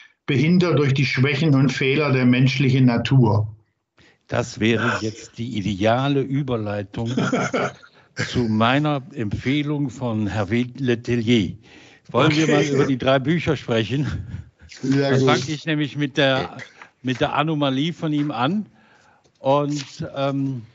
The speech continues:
Speaker 2: und dann seid ihr dran. Klar, jeder denkt sofort an Stephen King. Es gibt kaum etwas Abnormales, was der Amerikaner nicht beschrieben hat. Allein die Tatsache, dass Hervé Letellier für seinen Roman Die Anomalie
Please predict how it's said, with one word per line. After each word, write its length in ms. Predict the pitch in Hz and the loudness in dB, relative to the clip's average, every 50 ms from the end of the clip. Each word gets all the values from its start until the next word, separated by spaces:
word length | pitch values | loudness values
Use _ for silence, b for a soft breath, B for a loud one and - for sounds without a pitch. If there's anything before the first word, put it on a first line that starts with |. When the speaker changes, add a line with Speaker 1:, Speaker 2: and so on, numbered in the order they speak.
| _ - | _ -14
Speaker 2:
und 120 | 123 117 127 | -12 -4 -4
dann 220 | 123 123 127 120 | -2 0 -2 -2
seid 180 | 104 120 117 110 | -2 -4 -4 -2
ihr 120 | 110 110 | -2 -4
dran. 240 | 101 90 82 80 78 - - - - - B B B B B B B B B B B B B B B B B B B B B B B B - | -4 -4 -6 -8 -10 -12 -16 -20 -20 -20 B B B B B B B B B B B B B B B B B B B B B B B B -2
Klar, 460 | - 190 208 220 202 190 180 143 - - - _ | 0 2 2 2 2 0 -2 -6 -10 -18 -20 _
jeder 260 | - 143 165 190 196 180 | -6 -2 0 0 0 0
denkt 320 | 143 151 160 160 160 147 | -2 -2 -2 -2 -2 -4
sofort 320 | 156 143 110 147 143 131 147 | -6 -6 -4 -4 -6 -4 -4
an 100 | 135 120 | -6 -6
Stephen 300 | - - 127 113 120 110 | -6 -8 -6 -6 -6 -6
King. 280 | 113 98 87 - - B B B B B B B B - - | -8 -10 -12 -12 -18 B B B B B B B B -14 -6
Es 160 | - 143 120 | -4 -4 0
gibt 380 | - 208 185 - _ _ - _ _ - - _ - | 0 0 0 0 _ _ -20 _ _ -20 -20 _ -16
kaum 320 | - 156 165 185 196 - | -6 -4 -4 -4 -2 -6
etwas 340 | - 135 135 147 156 139 - | -6 -8 -8 -10 -10 -10 -10
Abnormales, 920 | - - - - - 156 156 139 131 123 117 113 117 123 147 139 - - - | -10 -8 -8 -8 -6 -2 0 0 2 2 0 0 0 -2 -2 -2 -4 -6 -6
was 200 | 131 135 123 - | -4 -4 -4 -4
der 100 | - 127 | -6 -4
Amerikaner 500 | 131 131 127 123 107 135 127 127 131 123 | -2 -2 -2 -2 -2 -2 -2 0 0 0
nicht 200 | 123 123 117 123 | 0 -2 -2 -4
beschrieben 420 | 127 107 - - - - - - _ | -12 -12 -14 -14 -16 -18 -20 -20 _
hat. 80 | _ - _ _ _ - _ _ _ _ _ _ _ _ - | _ -20 _ _ _ -20 _ _ _ _ _ _ _ _ -12
Allein 240 | - 120 123 127 131 | -8 -6 -4 -4 -4
die 80 | 131 120 | -4 -4
Tatsache, 440 | - 139 131 123 - 147 123 123 120 | -4 -4 -4 -4 -4 -4 -6 -4 -4
dass 220 | 120 117 113 B B B B B B | -6 -8 -8 B B B B B B
Hervé 240 | - 107 104 127 127 | -10 -4 0 0 2
Letellier 560 | 120 120 113 - - 117 110 117 131 135 131 | 2 0 -2 -2 -2 -2 0 2 2 2 2
für 140 | - 135 120 | 2 -2 -2
seinen 240 | 104 117 117 113 110 | 0 0 0 0 -2
Roman 440 | 101 101 107 101 107 110 120 127 120 | -4 -4 -4 -2 -2 -2 -2 -2 -4
Die 100 | 117 113 | -4 -4
Anomalie 640 | 117 120 113 107 107 104 98 101 113 123 123 110 | -2 -2 -2 0 0 -2 -2 0 0 0 0 -2